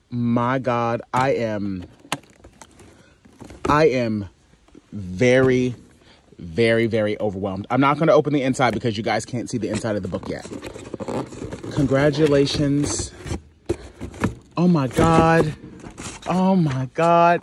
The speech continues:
You guys, those are all my pictures. That is all my work. <laughs> I'm like, "What the fuck is going?" <sighs> In due time, my babies.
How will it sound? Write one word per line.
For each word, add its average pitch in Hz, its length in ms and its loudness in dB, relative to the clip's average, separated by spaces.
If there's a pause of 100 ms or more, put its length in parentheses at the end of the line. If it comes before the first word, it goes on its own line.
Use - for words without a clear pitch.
You 190 140 -8
guys, 220 540 2 (200)
those 220 340 -2
are 285 220 2
all 208 280 4
my 180 360 0
pictures. 131 680 -8 (200)
That 165 180 -2
is 202 140 -4
all 170 320 2
my 160 340 2
work. 156 560 -2 (360)
<laughs> - 340 -20
I'm 349 120 -4 (140)
like, - 200 -2 (720)
"What 247 260 0
the - 140 0 (120)
fuck 127 180 -4
is 143 140 -6
going?" 156 240 -12 (2500)
<sighs> 180 840 -2 (600)
In 214 240 0
due 226 180 -4
time, 185 380 -2
my 151 120 -2
babies. 143 600 -8